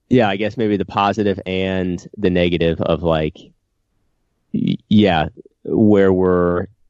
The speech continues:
like, being able to, like, integrate and cultivate that in, in a way that, like, we're free to actually do what God is calling us to do. And we have these beautiful, like, images and capacities then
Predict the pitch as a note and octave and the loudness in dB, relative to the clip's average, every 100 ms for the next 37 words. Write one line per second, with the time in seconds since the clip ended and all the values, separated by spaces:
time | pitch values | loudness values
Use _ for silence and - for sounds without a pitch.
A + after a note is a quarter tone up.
0 | _ _ _ _ - F#2 F#2 E2 _ A#2 | _ _ _ _ -12 -4 -2 -4 _ -6
1 | G#2+ A#2+ A#2+ A2+ A2 G#2+ G#2 - F#2+ F#2 | 0 4 4 2 2 0 -2 0 2 4
2 | F2+ F2+ F2+ D#2+ _ _ F2+ E2 A#2 A2+ | 4 2 2 -2 _ _ -8 -4 -4 -2
3 | G#2 A2 G#2+ E2+ F2 - G#2 - F#2 F#2 | -2 0 0 -2 -6 -2 -2 -2 -2 -2
4 | - F2+ F2 - F#2 F2 E2+ E2 E2 E2 | -2 -2 -2 -4 -4 -4 -4 -4 -6 -10
5 | _ _ _ _ _ _ - G#2 F#2+ E2+ | _ _ _ _ _ _ -2 2 4 4
6 | G2 A#2+ E2+ D#2+ D#2+ - F2+ - - G2 | 4 2 0 -4 -6 -6 -6 -6 -8 -6
7 | F#2 - F2 F#2+ - F2 E2 F2 E2+ E2 | -6 -4 -4 -4 0 0 2 2 2 0
8 | - E2 D#2+ E2+ F2 E2+ E2 D2+ D2 - | -2 -4 -4 -6 -6 -4 -4 -6 -8 -8
9 | D#2+ D2 C#2 - G#2+ _ _ - F2 E2+ | -6 -2 -2 -2 -8 _ _ -4 -2 0
10 | F2 E2+ D#2 D2+ F2 F#2 F2+ F2 E2 D#2 | 0 -2 -2 -2 2 2 2 0 -2 -2
11 | E2 F2+ E2+ E2+ E2 D2 D2 D2+ - - | -2 -2 -2 -2 -2 -4 -8 -10 -8 -4
12 | F2 D#2+ E2+ D#2+ D#2 D#2+ D#2 D2+ D#2 | -2 -2 -2 -2 -2 -4 -2 -4 -6